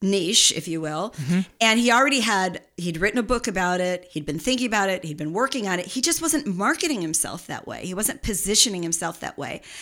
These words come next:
Speaker 1: So I said, "Okay, here's what we do. We call it this. And now you're not gonna charge ten thousand dollars.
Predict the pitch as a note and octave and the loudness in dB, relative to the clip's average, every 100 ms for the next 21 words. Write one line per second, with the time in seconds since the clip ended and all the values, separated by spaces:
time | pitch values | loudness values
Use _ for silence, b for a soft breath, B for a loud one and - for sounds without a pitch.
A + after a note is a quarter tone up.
0 | B - B3 B3 A#3+ A#3+ E3+ F3 G3+ D4 | B 0 2 2 2 0 -2 -2 -2 0
1 | C4+ A#3 B3 C#4+ - - F3+ F3 - G#3+ | 0 0 0 -4 -14 -6 -4 0 4 4
2 | C#4+ A#3 F#3 G#3+ - - - _ B B | 2 0 0 2 2 0 -4 _ B B
3 | B B G#3 G3+ G3 F#3 E3+ F3+ F3+ C4+ | B B 0 2 2 2 0 -2 -4 -2
4 | D4 - A#3+ A#3 A#3 - - - B3+ B3+ | 0 2 2 0 0 -4 -6 -6 -2 0
5 | B3 G3 G3 D#3+ D3 C3+ E3 | 0 0 0 0 0 -2 -6